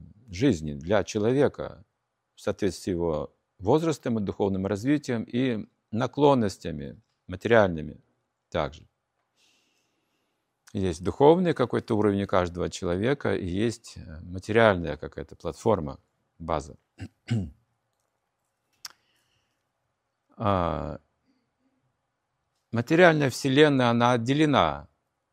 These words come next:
от Бога полностью. М, непроницаема фактически. <clears throat> Непроницаема.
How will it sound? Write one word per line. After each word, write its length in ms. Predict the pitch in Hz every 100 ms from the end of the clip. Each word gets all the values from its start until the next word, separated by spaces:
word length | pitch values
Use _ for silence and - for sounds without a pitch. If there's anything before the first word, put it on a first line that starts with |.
| _ _ _ _ _
от 200 | 101 95
Бога 600 | 123 180 139 95 76 - _ _ _
полностью. 600 | 143 123 90 78 - 80 _ _ _ _ _ _ _ _ _ _ _ _ _
М, 360 | 87 82 101 220
непроницаема 920 | 123 147 139 139 131 - 131 98 87
фактически. 600 | 76 71 - - - - - _ _ _ _ _ _ _ _ _ _ _ _ _ _ _ _ _ -
<clears throat> 40 | 117 90 76 87 _ _ _ _
Непроницаема. 800 | 139 127 107 98 - 73 69